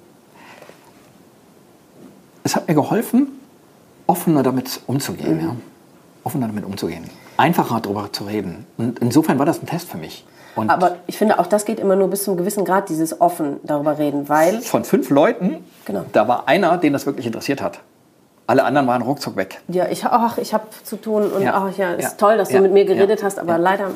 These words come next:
Speaker 2: mhm.
Speaker 1: Gefühlt, vielleicht waren's auch einer von zehn, ich
Speaker 2: Mhm.
Speaker 1: weiß es nicht. Aber es sind, es ist eine
Speaker 2: Wahrscheinlich
Speaker 1: absolute
Speaker 2: eher.
Speaker 1: Minderheit, die es
Speaker 2: Ja.
Speaker 1: wirklich interessiert. Aber da, so lernst du und merkst du auch bei Kollegen, genauso wie bei Freunden, das heißt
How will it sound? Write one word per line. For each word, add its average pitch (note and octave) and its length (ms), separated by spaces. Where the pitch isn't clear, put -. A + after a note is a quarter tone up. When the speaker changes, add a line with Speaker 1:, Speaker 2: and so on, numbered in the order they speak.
Speaker 2:
mhm. G3+ 280
Speaker 1:
Gefühlt, B2 380
vielleicht - 420
waren's F#2 200
auch - 180
einer F3 200
von - 160
zehn, G3 260
ich F#3+ 60
Speaker 2:
Mhm. E3 80
Speaker 1:
weiß - 120
es G2+ 140
nicht. G2+ 120
Aber G#2 140
es - 100
sind, B2 140
es - 80
ist A#2 60
eine - 80
Speaker 2:
Wahrscheinlich G3 260
Speaker 1:
absolute C3 280
Speaker 2:
eher. A2+ 40
Speaker 1:
Minderheit, A#2 400
die A#2+ 60
es - 60
Speaker 2:
Ja. - 60
Speaker 1:
wirklich - 220
interessiert. A2 400
Aber G#2 140
da, G2+ 260
so - 160
lernst G#2 380
du C#3+ 120
und - 300
merkst F#2 380
du - 160
auch A#2 380
bei - 100
Kollegen, G#2 640
genauso F3 420
wie D#3 60
bei C#3+ 160
Freunden, C3 560
das - 140
heißt B2+ 180